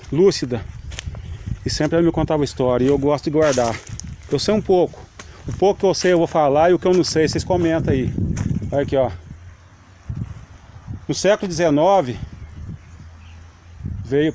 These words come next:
apareceu uma doença que matou. Uma das doenças que mais matou. Teve ebola, teve a febre amarela, teve aquela peste bubônica, aids, e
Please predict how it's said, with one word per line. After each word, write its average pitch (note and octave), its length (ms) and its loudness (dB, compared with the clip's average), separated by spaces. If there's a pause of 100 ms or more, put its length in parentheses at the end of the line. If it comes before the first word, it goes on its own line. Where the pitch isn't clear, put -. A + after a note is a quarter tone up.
apareceu D#3 440 0
uma D#3+ 40 0
doença D3 600 0 (920)
que - 60 -6
matou. C#3 640 0 (2250)
Uma F#3 120 2
das G#3+ 100 2
doenças G3+ 240 2
que - 80 -4
mais G#3 160 4
matou. E3+ 480 2 (680)
Teve D3 200 0
ebola, D3 520 2
teve C#3 300 -2
a C3 380 2
febre C3 300 0
amarela, B2+ 680 2 (520)
teve C#3 840 2
aquela B2+ 300 -2
peste C#3 340 -2
bubônica, B2+ 680 0 (1500)
aids, C#3 720 0 (240)
e C#3+ 60 -2